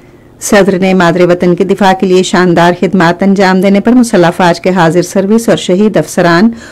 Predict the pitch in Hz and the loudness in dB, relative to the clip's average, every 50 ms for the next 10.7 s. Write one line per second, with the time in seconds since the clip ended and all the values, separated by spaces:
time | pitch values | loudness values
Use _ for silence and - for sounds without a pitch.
0 | - - - - 202 190 175 202 190 190 185 190 202 202 202 196 190 - 202 185 | -20 -16 -6 -4 -4 0 2 2 2 2 2 2 0 0 -2 -2 -2 0 -2 -2
1 | 185 - 226 233 226 220 202 214 208 202 196 180 180 180 - - 196 202 196 202 | 0 -2 -2 -2 -2 0 0 2 2 2 2 0 0 -2 -2 -2 0 0 2 2
2 | 196 170 139 - 143 151 147 170 151 139 123 - - - - - - - - - | 0 0 0 0 -2 -2 0 0 -2 -2 -2 -4 -8 -16 -20 -20 -20 -20 -20 -20
3 | - - - - - - - - - - - - - 202 208 208 - 226 - 247 | -20 -20 -20 -20 -20 -20 -20 -20 -20 -20 -18 -2 0 0 0 2 0 -2 0 0
4 | 240 269 302 349 311 294 294 - 240 233 226 233 240 262 277 285 - 247 196 196 | 2 4 4 4 2 2 0 0 2 4 4 6 6 4 4 2 2 2 0 2
5 | 196 190 190 185 - 190 - - 190 185 185 190 190 - 208 - - 196 185 196 | 0 0 -2 -2 -4 -4 -2 -2 0 0 -2 -4 -4 -6 -4 -2 0 0 0 2
6 | 196 196 185 190 180 175 180 185 190 - 202 208 196 190 180 190 190 185 - 240 | 0 0 0 2 2 2 2 2 0 0 0 0 2 2 0 0 -2 -2 -2 -2
7 | 233 233 196 180 175 180 175 - 185 180 - 185 180 175 160 151 170 175 175 - | 0 0 0 0 0 0 0 -2 -2 -2 0 2 2 2 2 2 0 -2 -2 -2
8 | 196 190 190 202 226 233 240 220 226 - 185 185 175 - 190 170 175 175 - 185 | -2 0 0 2 2 2 2 0 -2 -2 -4 -4 -2 -2 -2 0 0 0 0 -2
9 | 175 185 185 - - 226 202 202 196 196 185 - 202 202 202 - - 185 185 - | -2 -2 -2 -2 -2 0 0 0 0 0 0 0 0 0 0 -2 -2 -4 -2 0
10 | 185 165 151 - - - 165 156 135 147 156 170 151 143 | 0 0 0 -2 -2 -2 0 2 0 0 0 0 0 0